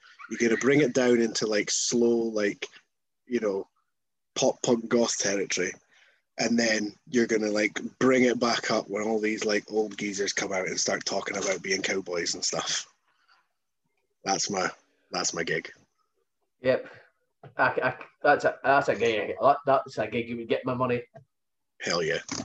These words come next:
Speaker 2: Like, a year and a half since they gigs. Yeah, that's the first one I'm coming back to.
Speaker 1: Uh, yeah.
Speaker 2: <laughs>
Speaker 1: Especially,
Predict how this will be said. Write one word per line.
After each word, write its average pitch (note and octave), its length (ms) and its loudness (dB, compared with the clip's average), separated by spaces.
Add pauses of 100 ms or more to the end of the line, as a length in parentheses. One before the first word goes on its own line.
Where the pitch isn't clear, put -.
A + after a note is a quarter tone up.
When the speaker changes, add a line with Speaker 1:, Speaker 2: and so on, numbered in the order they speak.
Speaker 2:
Like, B2+ 300 0 (220)
a B2+ 140 -2
year D#3 180 6
and C#3+ 80 4
a - 20 4
half C3 240 8
since A#2+ 160 -8
they A#2+ 180 0
gigs. G#2+ 340 0
Yeah, G2 300 -2
that's B2+ 220 -2
the C3+ 60 0
first C3+ 260 -2
one A#2+ 100 0
I'm A#2 120 -2
coming A2 200 -6
back A2+ 300 2
to. A#2 140 -2 (460)
Speaker 1:
Uh, D3+ 80 -2 (320)
yeah. G#2 140 6 (220)
Speaker 2:
<laughs> D#3 280 0 (120)
Speaker 1:
Especially, D3 380 0